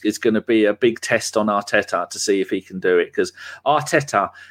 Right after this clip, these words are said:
is going around with his w-, nuts, his testicles in a wheelbarrow, 'cause he has got the big cojones, and he is gonna go to Man City, and he is gonna go,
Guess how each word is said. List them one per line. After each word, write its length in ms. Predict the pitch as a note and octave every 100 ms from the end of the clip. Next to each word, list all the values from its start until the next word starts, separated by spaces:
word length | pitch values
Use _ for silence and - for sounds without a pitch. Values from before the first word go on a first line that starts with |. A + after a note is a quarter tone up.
| -
is 180 | A2 G2+
going 380 | C#3+ C#3+ D3 C#3
around 420 | A#2+ G#2+ G#2 G#2
with 140 | G#2
his 100 | A2
w-, 280 | G#2 C3 G#2
nuts, 480 | A#2 C#3 - - -
his 160 | B2+ A#2+
testicles 560 | F3+ F3 F3 D#3+ D3
in 100 | C#3
a 60 | C#3
wheelbarrow, 540 | C#3 C3+ A#2+ G2 G2+ F#2+
'cause 200 | A2+ C#3+
he 120 | C#3
has 140 | B2
got 200 | - F#2+
the 100 | G#2+
big 260 | - D3 C#3+
cojones, 600 | C#3 C#3 C#3 G#2+ G2 A2
and 140 | A2+
he 100 | D3+
is 120 | F3
gonna 180 | - E3+
go 260 | D3+ D#3 C3+
to 60 |
Man 220 | C3+ C#3+ C#3
City, 320 | - F#2+ A2
and 80 | B2
he 80 |
is 120 | B2+ -
gonna 180 | A#2 A2+
go, 160 | A2